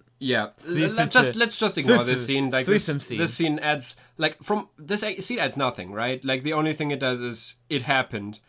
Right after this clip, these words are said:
Speaker 1: so Kato can remark on it later on.
Speaker 2: Uh,
Speaker 1: I don't
Speaker 2: I
Speaker 1: even know if she does.
Speaker 2: I only wrote, like, one th-, one thing here, which is that after, uh, Minami is the one who shows up, uh, Katsumi and Kumi are, Natsumi and Kumi are already there.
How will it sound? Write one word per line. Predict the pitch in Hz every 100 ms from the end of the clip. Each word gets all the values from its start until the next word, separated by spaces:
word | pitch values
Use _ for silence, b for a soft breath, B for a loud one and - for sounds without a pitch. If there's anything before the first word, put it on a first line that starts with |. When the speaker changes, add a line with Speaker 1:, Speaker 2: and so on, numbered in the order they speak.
| b
Speaker 1:
so | - 135
Kato | 135 127 135
can | 123 110
remark | 107 104 95 98
on | 101
it | 98
later | 98 90 90
on. | 85 87 -
Speaker 2:
Uh, | 147
Speaker 1:
I | 156 170
don't | 160
Speaker 2:
I | 202
Speaker 1:
even | 175
know | 160
if | 156
she | 123
does. | 110 110 101 92 - b b -
Speaker 2:
I | 180
only | 196
wrote, | 185 180
like, | 170
one | 139 139 135
th-, | - 131
one | 131 131
thing | 127 127
here, | 123 120 113 113 b b
which | - 147
is | 160 156
that | - 143 131 -
after, | 139 135 - 139 135
uh, | 147
Minami | 147 151 151 151
is | 147
the | 151
one | 139
who | 139
shows | 131 139 127 117
up, | 110 107 - -
uh, | 120 120 117 113 113 b _
Katsumi | 180 180 - 175 160 156 - _ _ _ _
and | 156 151
Kumi | 196 185 156
are, | 147 135 -
Natsumi | 151 180 - 185 160 156
and | 143
Kumi | - 151 143 143
are | 139
already | 139 131 123
there. | 117 117 117